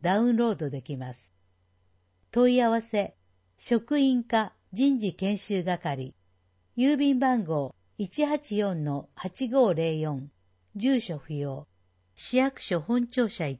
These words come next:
階、電話零四二三八七の九八零八、庶務課庶務係、郵便番号一八四の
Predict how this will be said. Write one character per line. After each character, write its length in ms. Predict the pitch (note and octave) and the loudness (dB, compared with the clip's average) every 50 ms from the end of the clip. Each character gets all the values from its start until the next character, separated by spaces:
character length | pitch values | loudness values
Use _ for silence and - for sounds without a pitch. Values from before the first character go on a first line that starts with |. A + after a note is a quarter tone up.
| _ _ - | _ _ -12
階、 280 | - C#3+ C3 B2+ C3 - _ _ _ _ _ _ _ _ _ _ - | -8 -8 -6 -8 -10 -12 _ _ _ _ _ _ _ _ _ _ -2
電 280 | F#3 A3 A3+ A#3 A3+ G#3+ | 2 4 6 6 4 4
話 280 | G#3 G3+ G3 G3 F#3 - _ _ _ _ _ - | 2 0 -2 -2 -4 -8 _ _ _ _ _ -4
零 300 | G3 G3+ A#3 C4 C#4 C#4 | 2 4 6 6 6 6
四 160 | C#4+ C#4+ C4+ | 4 4 2
二 340 | A3+ F#3 E3 D#3+ D#3 D3 - _ _ _ | 2 0 -2 -4 -6 -6 -8 _ _ _
三 340 | - - - C4 C#4 C#4+ C#4+ | -20 -6 0 2 4 4 4
八 280 | D4 D4+ C#4+ - - F#3 | 2 0 -2 -2 -4 -6
七 300 | F#3+ G3+ F#3+ F3+ E3+ D3+ | -4 -2 -2 -2 -2 -2
の 240 | C#3 C#3 C3+ - - _ - - | -4 -6 -6 -8 -12 _ -14 -6
九 240 | - B3+ C4+ C#4 B3+ | -2 -2 0 0 0
八 320 | C4+ C4+ C4 - - D3 | 0 -2 -2 -2 -4 -6
零 200 | D3+ D#3 D#3+ D#3 | -4 -4 -4 -6
八、 400 | C#3+ D#3 D3+ - - - C3 B2+ - _ _ _ _ _ _ _ _ - | -6 -8 -8 -10 -12 -16 -18 -18 -20 _ _ _ _ _ _ _ _ -8
庶 220 | - - A#3+ A#3+ | -2 2 4 4
務 180 | A#3 C#4+ C#4+ C#4+ | 4 4 2 2
課 240 | - B3+ B3 B3 - | 2 2 2 2 0
庶 200 | - - - G#3+ | -4 -2 0 2
務 140 | A3 A#3 A#3 | 2 2 2
係、 540 | G3 A#3 A3 A3 F#3+ E3 D3+ C3+ C3 - - _ _ _ _ _ _ _ _ _ _ | 2 0 0 0 -2 -4 -4 -6 -8 -12 -14 _ _ _ _ _ _ _ _ _ _
郵 200 | A#3+ A#3+ C4 C#4 | 0 2 2 2
便 240 | B3+ C#4+ C4+ B3+ A#3+ | 2 2 2 2 4
番 260 | B3+ B3+ A#3+ A3+ F3+ | 4 4 4 2 0
号 320 | C#3+ D3 C#3+ C3+ - - _ _ _ _ _ | -2 -2 -2 -4 -4 -8 _ _ _ _ _
一 280 | - G#3+ - - D4 C#4+ | -6 -6 -4 -2 0 0
八 340 | C#4 C#4+ C#4+ C#4+ - G#3+ G3 | 2 0 -2 -4 -4 -4 -2
四 260 | G#3 G#3 F#3+ E3+ D3+ | -2 0 -2 -2 -2
の 240 | C#3+ C#3 C3+ - | -4 -4 -6 -6